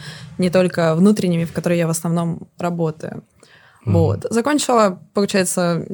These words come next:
Speaker 1: совсем недавно институт на область математики, но поняла, что это глупая идея, и в веб идти прям хорошая тема.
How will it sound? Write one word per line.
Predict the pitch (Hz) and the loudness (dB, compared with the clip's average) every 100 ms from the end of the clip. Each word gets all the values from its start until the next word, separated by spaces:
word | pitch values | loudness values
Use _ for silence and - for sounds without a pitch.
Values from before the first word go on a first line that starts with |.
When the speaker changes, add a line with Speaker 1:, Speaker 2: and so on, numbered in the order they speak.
| 190 | -4
Speaker 1:
совсем | 233 220 | 0 2
недавно | 196 190 175 175 | 4 4 2 0
институт | 170 208 196 | -2 -2 0
на | 190 | 0
область | 190 202 | 0 -2
математики, | 240 294 320 320 208 | 0 2 0 0 -4
но | 170 | -4
поняла, | 190 190 | -2 -4
что | - 165 | -2 -4
это | 156 | -4
глупая | 151 170 196 214 170 156 | -8 -6 0 0 2 0
идея, | 165 226 220 185 | 2 2 4 4
и | - 175 | 0 -2
в | 165 | 2
веб | 208 208 | 2 2
идти | 165 165 175 | 0 -2 -2
прям | 170 165 | 0 0
хорошая | - 185 214 320 220 170 | 2 4 4 4 4 2
тема. | 170 214 285 165 | 4 2 4 2